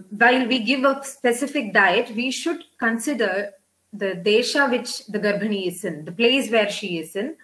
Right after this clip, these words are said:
the season in which she is in, and also the digestive capacity of the mother before prescribing or before suggesting any particular diet for a Garbhini.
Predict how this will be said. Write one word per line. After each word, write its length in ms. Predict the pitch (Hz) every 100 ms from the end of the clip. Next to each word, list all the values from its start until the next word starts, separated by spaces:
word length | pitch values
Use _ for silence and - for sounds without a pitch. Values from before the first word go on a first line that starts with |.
| _ _ _
the 100 | 226
season 440 | - 302 330 339
in 140 | 277 226
which 120 | 226
she 320 | - 214 180
is 160 | 175 -
in, 280 | 240 339 - _ _ _ -
and 140 | 254
also 400 | 262 254 254 370
the 120 | 277
digestive 580 | 226 208 208 254 - 330
capacity 640 | 262 214 220 226 269 311 294
of 180 | 220 -
the 100 | 214
mother 400 | 185 170 254 320 - _ _ _ _ _ _ _ -
before 600 | 190 240 277 294 359 349 -
prescribing 680 | 240 233 254 226 196 196 175
or 80 |
before 360 | 175 214 214 311
suggesting 580 | 269 214 220 214 269 226
any 160 | 202
particular 540 | 220 214 190 190 180 196
diet 380 | 185 160 151 - _ _
for 200 | - 170
a 120 | 208
Garbhini. 440 | 220 170 170 -